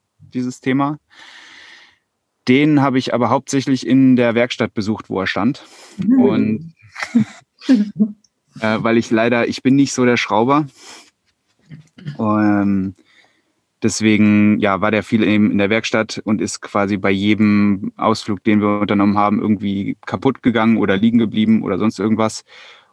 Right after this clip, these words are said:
Speaker 1: Und dann habe ich gesagt, okay, das funktioniert so nicht. Und deswegen habe ich mir dann, äh, auch jetzt dieses, also nee, letztes Jahr, zweitausendzwanzig, habe ich den dann verkauft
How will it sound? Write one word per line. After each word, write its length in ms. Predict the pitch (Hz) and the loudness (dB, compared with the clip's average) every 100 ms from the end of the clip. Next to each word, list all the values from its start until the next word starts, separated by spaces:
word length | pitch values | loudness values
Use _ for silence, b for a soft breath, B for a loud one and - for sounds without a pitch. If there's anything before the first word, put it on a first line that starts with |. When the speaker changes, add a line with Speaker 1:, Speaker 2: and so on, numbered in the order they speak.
| _ - | _ -12
Speaker 1:
Und 920 | 92 90 90 87 87 - - - - - | -6 -4 -4 -4 -6 -10 -12 -12 -14 -10
dann 220 | 87 87 | -6 -4
habe 100 | 92 | -4
ich 80 | 90 | -6
gesagt, 240 | 101 90 | -8 -8
okay, 160 | 92 92 | -8 -8
das 180 | 90 - | -8 -4
funktioniert 560 | 123 113 - 113 143 | -2 0 2 2 2
so 140 | - 135 | 4 4
nicht. 340 | 139 139 - - | 4 2 -8 -6
Und 340 | 107 98 - | -4 -4 -2
deswegen 400 | 107 - 117 110 | -2 2 2 2
habe 120 | 104 | 0
ich 140 | 101 - | -2 -2
mir 140 | 107 | 0
dann, 360 | 101 101 101 - 107 - | 2 2 0 -2 -4 -4
äh, 240 | - - - | -6 -8 -4
auch 180 | 101 95 | -4 0
jetzt 380 | 101 - - 92 | -2 -4 -14 -8
dieses, 400 | 104 120 120 - - | -2 0 -2 -4 -8
also 160 | 92 | -4
nee, 180 | 92 92 | -2 -4
letztes 340 | - 117 135 - | -2 -2 -2 -2
Jahr, 160 | 123 | -2
zweitausendzwanzig, 800 | 120 110 107 95 107 113 127 113 - B B | -2 -2 -2 -4 -2 0 0 -2 -8 B B
habe 140 | 104 | -4
ich 140 | 110 - | -2 0
den 220 | 107 98 | 0 2
dann 360 | 95 92 90 85 b b b b b b b b _ | 2 0 -2 -4 b b b b b b b b _
verkauft 840 | - 120 117 131 220 - - - | -6 -2 0 0 -2 -6 -14 -16